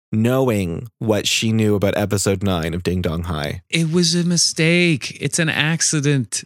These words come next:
Speaker 1: And now that
Speaker 2: Dermot.
Speaker 1: we're, now, now that, now that we're actually recapping that episode, I think it's time.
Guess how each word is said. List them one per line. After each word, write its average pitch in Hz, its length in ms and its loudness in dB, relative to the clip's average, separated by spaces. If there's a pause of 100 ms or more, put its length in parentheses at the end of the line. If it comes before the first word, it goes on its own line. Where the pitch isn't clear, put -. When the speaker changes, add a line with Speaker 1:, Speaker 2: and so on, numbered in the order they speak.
Speaker 1:
And 131 140 2
now 135 200 4
that - 80 4
Speaker 2:
Dermot. 175 80 2
Speaker 1:
we're, 156 200 2
now, 120 300 0
now 127 240 2
that, 147 160 0
now 110 200 2
that 143 100 2
we're 101 100 2
actually 98 280 -2
recapping 104 560 0
that 92 140 2
episode, 117 280 0
I 113 140 2
think 139 180 0
it's 95 140 -2
time. 98 560 -2